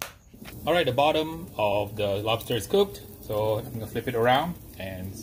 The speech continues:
cook the top. So don't worry about flipping the lobster over because it's still attached to the shell, so it's not gonna fall off. And you can get a nice char also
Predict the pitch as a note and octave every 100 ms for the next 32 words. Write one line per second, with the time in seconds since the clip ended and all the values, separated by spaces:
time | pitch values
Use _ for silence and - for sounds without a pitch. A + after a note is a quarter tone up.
0 | - - - A#2 G#2 F#2 D3 E3+ - -
1 | - - - - - B2 A#2 C3 B2+ C3
2 | A#2+ A2+ G#2+ B2 B2 A2+ A2+ - B2+ A#2+
3 | C3+ G#2 A2 A#2+ - B2 G#2+ - A2+ A2
4 | G#2+ G2 - F3 F3 F3 E3+ - G2 F#2
5 | G2 G2+ G2 G2+ G2+ C3 C3+ - - -
6 | - - - - - - F#2+ F#2 G2 G#2
7 | G2 G2+ G#2 G#2+ - - B2+ B2 B2 A2
8 | A2 A#2+ G#2+ G2+